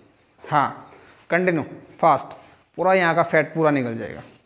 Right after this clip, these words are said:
कमर पतली करनी है बिल्कुल, अपनी भी करो, बच्चों की भी करवाओ। बहुत बढ़िया एक्सरसाइज है, सबसे बेस्ट एक्सरसाइज है ये साइड फैट के लिए। हाँ बेटा, रिलैक्स कर, अभी इसमें उल्टा हो जा,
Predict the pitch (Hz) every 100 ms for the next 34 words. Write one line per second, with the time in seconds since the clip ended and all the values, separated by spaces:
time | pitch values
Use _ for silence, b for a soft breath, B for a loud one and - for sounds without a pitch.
0 | _ 175 185 190 185 185 180 175 170 156
1 | 151 143 123 - b b b b - 143
2 | 170 180 180 175 175 170 147 - 143 139
3 | 131 123 120 117 - _ _ _ _ _
4 | _ _ - - - _ _ _ _ _
5 | _ - 123 143 151 143 135 120 113 117
6 | 117 - - _ _ _ - 180 165 170
7 | 143 131 156 165 160 - 139 135 147 139
8 | 143 127 120 110 - - - _ - -
9 | b b b _ - 139 135 123 135 151
10 | - 131 123 - b b - 156 156 165
11 | 160 165 147 156 131 117